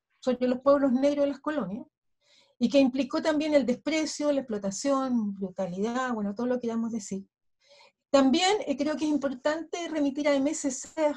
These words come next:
seguramente conocen también a este autor, que declaraba que la, la cultura occidental se autoafirmaba, ¿no? En un imaginario humanista que tiene un reverso, que es el racismo. Porque en realidad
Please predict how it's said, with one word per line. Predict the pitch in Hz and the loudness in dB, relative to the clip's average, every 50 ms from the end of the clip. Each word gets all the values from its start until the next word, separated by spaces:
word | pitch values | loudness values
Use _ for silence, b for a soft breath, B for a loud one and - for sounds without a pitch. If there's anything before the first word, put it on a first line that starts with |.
| - - - | -4 -12 -12
seguramente | - 254 247 247 254 247 254 262 247 - 247 | -8 -6 -6 -4 -4 -4 -4 -4 -4 -4 -4
conocen | - 233 226 247 269 - 262 247 | -4 -2 -4 -2 -2 -2 -4 -4
también | 254 233 233 240 247 | -2 -2 -2 -2 -2
a | 262 | -2
este | 247 - - | -4 -6 -8
autor, | 220 208 202 - - 254 262 277 277 _ _ _ _ _ b b b b b b b b | -8 -8 -4 -2 -2 -2 -2 -2 -6 _ _ _ _ _ b b b b b b b b
que | - 233 | -2 -2
declaraba | 233 226 226 226 220 220 240 247 262 269 | -2 -2 -2 -2 -2 -2 0 0 -2 -2
que | 247 247 | 0 0
la, | 226 214 202 196 - | -2 -2 -2 -4 -4
la | - 202 196 | -4 -4 -2
cultura | 214 208 196 226 262 277 | -2 -2 0 2 4 4
occidental | 269 269 - 233 214 202 196 247 254 269 | 4 2 0 0 0 0 2 2 2 2
se | - 262 | 2 2
autoafirmaba, | 240 233 240 214 - 220 202 - 208 190 196 262 311 269 196 170 180 | 0 0 0 -2 -4 -6 -4 -2 -2 2 2 4 4 4 2 2 0
¿no? | 190 208 220 | 0 0 0
En | 220 214 214 | 0 0 0
un | 220 220 | 2 2
imaginario | 226 220 214 220 - - 214 208 220 220 226 233 233 233 | 0 0 -2 -2 -2 -2 -2 -2 -2 -2 -2 -2 -2 -2
humanista | 220 214 196 190 185 196 247 277 - - _ - 185 214 247 269 294 294 _ _ _ _ _ | 0 0 0 0 2 0 0 0 -2 -6 _ -4 -2 -2 -2 -4 -6 -6 _ _ _ _ _
que | - 196 | -8 -2
tiene | 233 240 247 | 0 2 2
un | 254 240 226 | 4 2 2
reverso, | 202 190 190 226 226 220 - - 190 196 | 2 2 2 0 0 0 -2 -6 -8 -6
que | - 220 | -2 -2
es | 208 | -2
el | 196 | -2
racismo. | 190 175 160 - - 180 143 160 151 147 - _ _ _ _ _ _ _ _ _ b b b b b b b b b | -2 -4 -8 -8 -8 -10 -8 -10 -10 -12 -12 _ _ _ _ _ _ _ _ _ b b b b b b b b b
Porque | 233 214 - | -4 0 2
en | 240 233 | 4 4
realidad | 233 240 226 233 247 254 285 302 285 - | 4 4 2 4 4 4 4 4 2 0